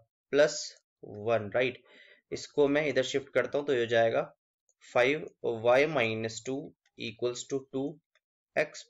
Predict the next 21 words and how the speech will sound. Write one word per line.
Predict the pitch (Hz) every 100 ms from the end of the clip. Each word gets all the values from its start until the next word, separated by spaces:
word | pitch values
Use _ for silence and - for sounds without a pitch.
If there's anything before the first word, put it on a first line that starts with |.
| 120
plus | 117 113 - 135
one, | 151 107 123
राइट? | 151 - - _ _
तो | 117
ये |
हो |
जाएगा | 117 117 120
फ़ाइव | 123 - - 123 131 131
वाई | 147 170 165 _ _ _ _ _ _ _ _ _ _ _ _
माइनस | 120 120 131 131 - -
फ़ाइव | 120 120 -
टू | 123
जा | 117
टेन | 147 - 127 113 104 - _ _ _ _ _ - 123
equals | 113 131 127
to | 139
हो | 131
जाएगा | 117 113
टू, | 117 - 123 127 139 143 -
टू | - 123
एक्स | 143 180 - - -